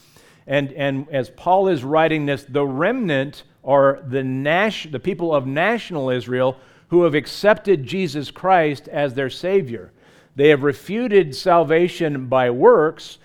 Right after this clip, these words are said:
and they've accepted salvation by grace. So those are Jews who are saved. We would call them in, in our day Messianic Jews. Okay? That, that is what Paul is going to call the remnant.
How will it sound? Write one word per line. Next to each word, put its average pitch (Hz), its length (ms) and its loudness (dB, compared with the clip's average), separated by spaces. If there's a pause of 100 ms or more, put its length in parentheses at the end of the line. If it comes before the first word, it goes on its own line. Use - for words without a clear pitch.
(200)
and 135 140 -6
they've 143 220 0
accepted 185 680 -2
salvation 151 640 0
by 127 200 2
grace. 123 400 0
So 135 240 -4
those 160 240 2
are 160 140 2
Jews 151 760 0 (240)
who 160 120 -2
are 147 140 4
saved. 135 600 0
We 135 100 -4
would 135 160 -8
call 151 180 0
them 139 260 -2
in, 131 180 -10
in 127 160 -6
our 139 140 -2
day 127 400 -2 (180)
Messianic 143 800 0
Jews. 98 800 -14 (160)
Okay? 123 300 -6 (300)
That, 156 440 4
that 175 180 6
is 156 120 -2
what 170 200 0
Paul 175 260 2
is 139 120 -2
going 151 220 -4
to 143 60 -4
call 143 640 0
the 131 120 -6
remnant. 127 800 -4